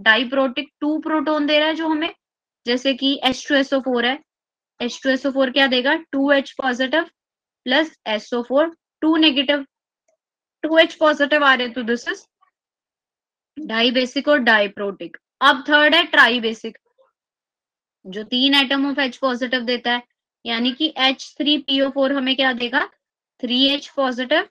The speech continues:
plus P ओ फ़ोर थ्री negative। तो जब थ्री एच positive मिल रहे हैं उसको हम क्या बोल देते हैं,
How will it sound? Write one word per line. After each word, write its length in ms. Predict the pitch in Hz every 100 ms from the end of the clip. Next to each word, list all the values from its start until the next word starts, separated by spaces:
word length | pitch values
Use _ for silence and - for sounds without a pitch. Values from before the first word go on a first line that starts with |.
| _
plus 400 | 226 254 311 - _ _
P 180 | 233 233
ओ 140 | 240
फ़ोर 360 | 233 254 359 403 _ _ _ _
थ्री 280 | - 294 285
negative। 400 | 214 180 170 - -
तो 60 | 208
जब 200 | 202 214
थ्री 260 | - 247 285
एच 160 | 294
positive 480 | - 277 262 254 269
मिल 160 | 254 247
रहे 160 | 240 247
हैं 100 | 311
उसको 260 | 262 -
हम 140 | 247 226
क्या 160 | 233 220
बोल 200 | 220 196
देते 320 | 202 196 233
हैं, 140 | 320